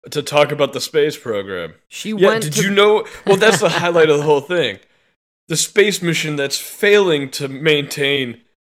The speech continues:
Speaker 1: uh, nineteen ninety-six level <laughs>
Speaker 2: What's going on here, man?
Speaker 1: uh, pace is all about,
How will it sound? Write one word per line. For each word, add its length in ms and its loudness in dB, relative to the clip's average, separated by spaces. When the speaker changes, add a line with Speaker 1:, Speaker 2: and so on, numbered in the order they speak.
Speaker 1:
uh, 320 -2
nineteen 420 -2
ninety-six 720 -4
level 440 -4
<laughs> 1500 2
Speaker 2:
What's 300 -2
going 260 0
on 240 -2
here, 160 2
man? 280 -2
Speaker 1:
uh, 220 6
pace 520 -2
is 180 0
all 300 8
about, 480 4